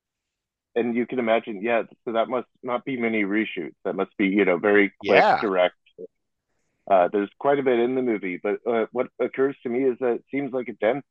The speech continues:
Speaker 1: movie, and it seems like one that
Speaker 2: Mm.
Speaker 1: would move slowly, but it does not. It, it is brisk. I mean, it, it moves.
Speaker 2: It
Speaker 1: Um,
Speaker 2: really does. And you
Speaker 1: so
Speaker 2: know what,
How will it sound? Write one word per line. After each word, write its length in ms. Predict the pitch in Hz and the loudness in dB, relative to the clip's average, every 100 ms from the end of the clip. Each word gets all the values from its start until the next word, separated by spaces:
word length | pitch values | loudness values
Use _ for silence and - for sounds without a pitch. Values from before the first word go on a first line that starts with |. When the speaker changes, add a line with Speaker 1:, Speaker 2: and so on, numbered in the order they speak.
| - | -8
Speaker 1:
movie, 360 | 90 87 87 | -6 -4 -2
and 140 | 101 98 | 0 0
it 100 | - - | -2 -6
seems 140 | 131 | -2
like 180 | 117 101 | 0 2
one 180 | 117 120 | 2 4
that 160 | 113 107 | 4 4
Speaker 2:
Mm. 60 | |
Speaker 1:
would 140 | 110 120 110 | 0 -2 -4
move 180 | 101 92 _ | -6 -6 _
slowly, 380 | 113 117 101 85 87 | -4 -2 -2 -2 -2
but 120 | 90 | -2
it 120 | 107 | 0
does 160 | 156 117 | -2 -2
not. 280 | 101 104 120 - 90 | -4 -2 -2 -4 -6
It, 160 | 87 _ _ _ _ _ | -6 _ _ _ _ _
it 140 | - 131 | 0 2
is 140 | 110 - - | 2 -2 -2
brisk. 320 | 107 98 - _ - - | 0 0 -4 _ -18 -8
I 60 | 101 | -6
mean, 220 | 95 90 | -6 -6
it, 200 | 104 107 - _ - | -2 -4 -4 _ -2
it 180 | 127 104 | -2 0
moves. 480 | 98 120 98 82 - _ _ _ _ _ | 0 2 0 -6 -20 _ _ _ _ _
Speaker 2:
It 140 | 135 | -4
Speaker 1:
Um, 20 | 139 | -2
Speaker 2:
really 280 | 165 156 | 0 0
does. 460 | 131 135 147 110 - | 0 2 2 0 -4
And 200 | 131 143 | -8 -2
you 60 | 165 | 2
Speaker 1:
so 0 | |
Speaker 2:
know 100 | 214 | 4
what, 220 | 214 | 2